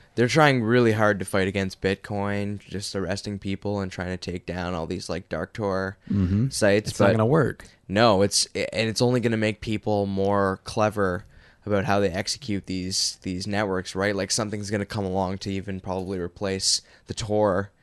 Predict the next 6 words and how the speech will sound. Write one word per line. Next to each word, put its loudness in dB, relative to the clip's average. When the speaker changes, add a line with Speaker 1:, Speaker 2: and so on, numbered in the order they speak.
Speaker 2:
Mm-hmm. -4
Speaker 1:
internet -4
and -8
be -4
even -4
more 2